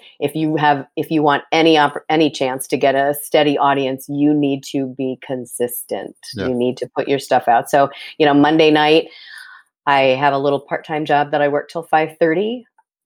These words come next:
Speaker 1: The, um, local community, like, municipal advisory council meeting was at five thirty.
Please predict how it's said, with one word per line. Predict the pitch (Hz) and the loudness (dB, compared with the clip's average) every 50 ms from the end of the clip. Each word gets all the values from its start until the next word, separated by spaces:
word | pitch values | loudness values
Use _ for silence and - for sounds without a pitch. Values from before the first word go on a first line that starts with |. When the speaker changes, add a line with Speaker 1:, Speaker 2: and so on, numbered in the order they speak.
| _ _ | _ _
Speaker 1:
The, | 160 156 151 147 147 143 139 139 139 139 143 - - 147 | -2 0 2 2 2 2 0 0 0 -2 -4 -6 -6 -8
um, | 139 135 131 135 139 | -6 -6 -6 -4 -2
local | 143 156 160 - 170 160 | 0 0 2 2 0 0
community, | - 160 151 147 165 175 175 165 151 151 147 147 143 139 135 135 _ - | 0 -2 0 2 4 4 4 4 4 4 4 4 4 2 0 -4 _ -8
like, | 131 131 131 - - - _ _ _ _ _ - | -6 -6 -6 -6 -10 -20 _ _ _ _ _ -6
municipal | 147 147 156 151 156 170 - 160 147 143 | -4 -2 -2 -2 -2 -2 -2 0 0 0
advisory | 139 143 135 139 147 143 165 160 151 | 2 2 2 2 2 2 0 -2 -2
council | - 160 156 147 - 165 | -2 -2 -4 -2 -4 -4
meeting | 160 156 160 165 165 160 | -4 -2 0 0 0 0
was | 156 151 | 0 0
at | 160 - - - | -2 -4 -2 0
five | - 135 147 165 - | 0 0 0 0 0
thirty. | 190 185 190 196 214 214 220 220 | 0 0 2 2 2 2 0 -2